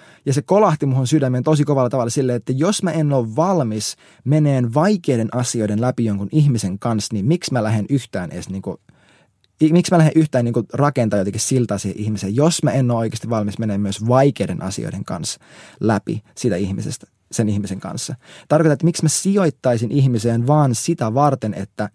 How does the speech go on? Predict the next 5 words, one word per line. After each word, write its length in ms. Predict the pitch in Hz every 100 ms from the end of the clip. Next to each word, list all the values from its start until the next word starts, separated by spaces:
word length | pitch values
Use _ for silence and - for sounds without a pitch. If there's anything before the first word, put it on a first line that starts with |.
| _ _ -
niinku 200 | 127 110 -
hyvän 360 | 208 147 95 95
päivän 320 | 90 90 90
varalle 400 | 95 87 101 104 _ -
ainoastaan. 580 | 107 - - - 107